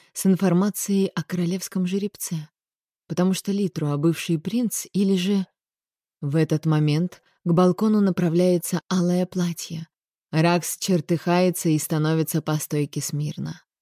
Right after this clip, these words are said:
Мать. Она выходит. Идеально почтительным книксоном приветствует Мирей. Плетение белокурых кос у нее на голове подрагивает —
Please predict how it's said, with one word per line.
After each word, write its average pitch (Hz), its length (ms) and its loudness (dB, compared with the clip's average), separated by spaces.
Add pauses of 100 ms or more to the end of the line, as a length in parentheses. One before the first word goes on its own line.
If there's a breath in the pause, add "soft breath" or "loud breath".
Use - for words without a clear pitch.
(460)
Мать. - 580 -8 (720)
Она 165 320 2
выходит. 151 760 0 (280)
Идеально 180 500 4
почтительным 170 880 0
книксоном 165 640 0
приветствует 165 760 2
Мирей. 170 540 2 (400)
Плетение 185 600 4
белокурых 170 680 2
кос 180 300 2
у 170 40 0
нее 160 260 2
на 160 120 2
голове 156 380 2
подрагивает — 175 880 2